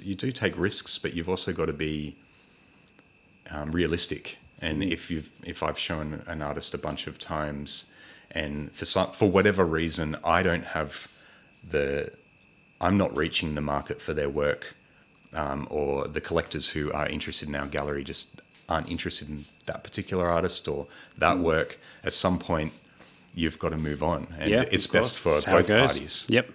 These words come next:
Speaker 1: They should also not be investing in our gallery
Speaker 2: Mm.
Speaker 1: because it's not the right fit, obviously.
Speaker 2: Yep.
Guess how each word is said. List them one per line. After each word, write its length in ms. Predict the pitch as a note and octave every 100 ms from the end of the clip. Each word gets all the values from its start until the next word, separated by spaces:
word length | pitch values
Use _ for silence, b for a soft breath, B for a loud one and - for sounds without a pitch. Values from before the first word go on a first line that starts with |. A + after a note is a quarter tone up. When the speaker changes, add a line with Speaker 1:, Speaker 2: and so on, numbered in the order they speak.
| -
Speaker 1:
They 160 | E2+
should 220 | F2 - D#2+
also 280 | D2+ -
not 220 | D#2+ D#2+ -
be 140 | D2+
investing 640 | C#2+ D2+ - - D2 D2 D2+
in 100 | D#2+
our 140 | C#2+ C#2+
gallery 500 | D2 D2+ D2 D2 - -
Speaker 2:
Mm. 280 | G#2 F2+
Speaker 1:
because 280 | E2+ E2 D#2 D2+ -
it's 180 | D#2
not 200 | E2+ D#2
the 80 | -
right 180 | D2+ C#2+
fit, 240 | - E2+
obviously. 640 | C#2+ C#2+ D#2+ C#2 - - - -
Speaker 2:
Yep. 180 | G#2+